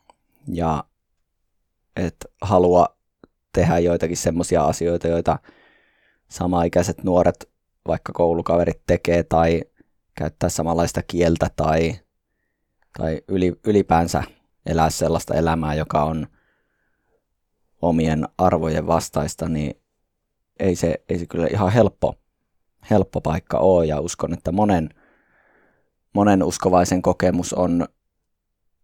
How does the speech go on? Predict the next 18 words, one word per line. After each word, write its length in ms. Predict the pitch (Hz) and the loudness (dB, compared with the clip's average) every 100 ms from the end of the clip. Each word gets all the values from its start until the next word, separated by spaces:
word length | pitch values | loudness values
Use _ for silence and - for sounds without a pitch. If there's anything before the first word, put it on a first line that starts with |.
| _ _ - | _ _ -8
hyvin 240 | 98 95 87 | -2 0 2
samankaltainen, 800 | 95 98 92 87 87 85 - 87 | 2 4 2 2 -2 -2 -2 -2
mikä 260 | 87 90 | 0 2
vaikka 240 | 90 - 85 | 2 2 2
oma 320 | 117 107 82 - _ _ - | 4 6 4 2 _ _ -4
kokemus 480 | 80 80 78 - | -2 0 -4 -4
oli 340 | - 85 76 - _ _ _ _ _ _ - | -4 -2 -4 -6 _ _ _ _ _ _ -6
aikanaan 500 | 82 85 85 82 85 | -4 -2 -2 -4 0
koulussa, 480 | 87 82 80 - - | 0 2 -2 -4 -4
erityisesti 540 | 85 82 85 - - | -2 -2 -4 -4 -4
ala-asteella, 800 | 82 82 76 151 - 71 - 147 | -2 0 0 -2 -6 -4 -2 -4
että, 280 | - - 76 _ _ _ _ _ _ _ _ _ _ 82 | -2 -4 -4 _ _ _ _ _ _ _ _ _ _ -10
että 260 | - - | -2 2
on, 280 | 80 92 85 - _ _ | 2 2 -2 -8 _ _
on 300 | - 98 90 | -6 -2 -2
vähän 260 | 82 85 80 | -2 -4 -2
sellainen 720 | 80 82 80 82 82 80 82 - _ _ _ _ _ _ _ _ _ _ _ _ _ _ _ _ _ | -2 0 -2 -2 -2 -2 -6 -10 _ _ _ _ _ _ _ _ _ _ _ _ _ _ _ _ _
jotenkin 520 | - 92 92 92 | -2 0 2 2